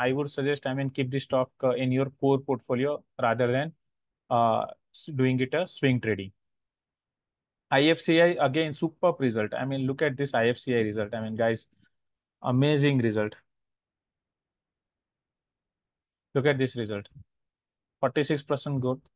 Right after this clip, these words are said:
ebita four digit, net profit three digit, माइनस टू फ़ोर्टी वन करोड़ से वन, प्लस वन फिफ्टी सेवन करोड़। Same turnaround story, right? Keep the stock in radar as well। I mean, we have already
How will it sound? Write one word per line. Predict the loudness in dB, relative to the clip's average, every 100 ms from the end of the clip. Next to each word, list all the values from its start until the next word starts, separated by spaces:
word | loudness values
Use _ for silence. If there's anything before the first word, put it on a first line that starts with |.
| _ 0
ebita | 2 2 0 0
four | 0 -4 -6 -2 0
digit, | 0 -2 -4 -6 _ _ _ _ _ _ _ _ _ -2
net | -2 0 -2
profit | -2 -4 0 2
three | 4
digit, | 4 0 -4 _ _ _ _ _ _ _ _ _ -8
माइनस | 0 0 2 0 0
टू | -2 0
फ़ोर्टी | 0 0 0
वन | -2 -2
करोड़ | -2 -2 -2
से | -2
वन, | -2 0 -2
प्लस | 2 0 0
वन | -4 -2
फिफ्टी | -4 -2 -2
सेवन | 0 0
करोड़। | -2 -2 -4 _ _ _ _ _ _ _ -4
Same | 2 2 0 -6 2
turnaround | 4 4 4 2 0
story, | -2 -2 0
right? | 0 0 -6 _ _ _ _ -8 0
Keep | 0
the | 0 0
stock | 2 2 0
in | 2
radar | 2 4 4
as | 0 0
well। | -2 -4
I | -6 -6
mean, | -4
we | 0 2
have | 4 4
already | 2 0